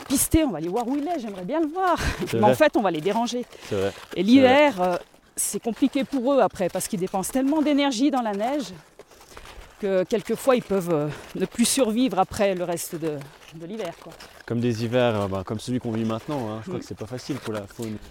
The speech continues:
Speaker 1: C'est pas facile pour la faune, non, les hivers un peu. Bon, début de saison, quand il n'y avait pas de neige encore, ça va, hein.
Speaker 2: Évidemment, ouais.
Speaker 1: Là, ils ont encore à manger.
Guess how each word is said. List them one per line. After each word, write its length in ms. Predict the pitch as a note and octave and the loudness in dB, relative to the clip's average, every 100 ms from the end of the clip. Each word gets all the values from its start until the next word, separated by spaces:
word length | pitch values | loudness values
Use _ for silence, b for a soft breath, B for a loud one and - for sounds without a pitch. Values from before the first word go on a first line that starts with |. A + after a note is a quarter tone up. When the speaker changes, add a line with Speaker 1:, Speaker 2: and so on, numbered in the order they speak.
| G2 | -16
Speaker 1:
C'est 160 | - A3 | -12 -6
pas 140 | D4+ | -4
facile 360 | D#4+ D4 - C#4 | -4 -6 -6 -6
pour 160 | C4+ A#3+ | -2 0
la 120 | A3+ | 0
faune, 380 | - D#3+ E3 E3 - - - | -2 -8 -8 -10 -16 -18 -8
non, 140 | G3 - G3+ - | -6 -8 -12 -12
les 200 | F#3 G3 G#3 | -8 -8 -6
hivers 300 | G3 G3 F#3 | -4 -4 -2
un 100 | F3 | -4
peu. 220 | - E3 E3 - - B B B B - | -6 -10 -10 -16 -18 B B B B 4
Bon, 180 | C#4+ A#3 - - - - E3+ E3+ | 4 4 -6 -18 -20 -18 -10 2
début 220 | D#4 D#4 | 4 6
de 60 | F4+ | 4
saison, 280 | F#4+ F#4 G4+ G4 | 2 2 0 2
quand 80 | B3+ | 2
il 40 | |
n'y 60 | B3 | 4
avait 160 | A#3 | 2
pas 200 | B3 C#4+ | 4 4
de 280 | A3+ C4+ C4 | 6 6 6
neige 300 | B3 A#3 G#3 | 6 4 4
encore, 340 | F3 - D#3 D3 - - - F3 | 0 0 -2 -2 -8 -18 -16 -10
ça 180 | D3 A#3 | -2 2
va, 100 | F4+ F#4 | 4 4
hein. 200 | F#3 C4 - - | 2 -4 -10 -10
Speaker 2:
Évidemment, 400 | G#2+ G#2+ A#2 A#2 G2+ G#2+ | -4 -2 -2 -4 -6 -6
ouais. 80 | G#2+ - - - _ - - - - | -6 -8 -18 -18 _ -20 -20 -16 2
Speaker 1:
Là, 100 | A#3+ | 6
ils 160 | B3+ G#3 | 6 2
ont 60 | |
encore 240 | G3 D4 B3 | 2 2 4
à 80 | A#3+ | 2
manger. 560 | A3+ G3+ G3 A#3+ D#4 | 2 0 0 0 -2